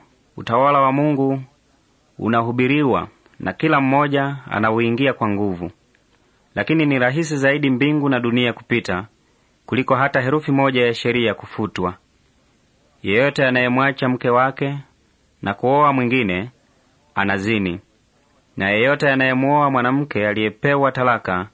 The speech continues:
anazini. Kulikuwa na mtu mmoja tajiri ambaye alikuwa anavaa mavazi ya bei kubwa sana ya rangi ya zambarau na ya kitani safi,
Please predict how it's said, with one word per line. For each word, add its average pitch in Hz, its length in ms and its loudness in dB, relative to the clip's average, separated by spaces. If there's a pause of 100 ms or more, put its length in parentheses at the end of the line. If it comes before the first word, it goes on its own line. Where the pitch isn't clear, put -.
(540)
anazini. 95 640 -2 (1300)
Kulikuwa 175 300 -2
na 160 100 0
mtu 160 220 -2
mmoja 139 380 2
tajiri 120 520 -2 (420)
ambaye 123 300 0
alikuwa 131 280 0
anavaa 123 400 2
mavazi 131 500 0
ya 123 100 0
bei 127 260 0
kubwa 123 400 -2
sana 104 420 -2 (680)
ya 101 140 0
rangi 123 320 0
ya 113 80 2
zambarau 98 580 0 (540)
na 98 120 -2
ya 98 100 0
kitani 117 400 -2
safi, 98 520 -4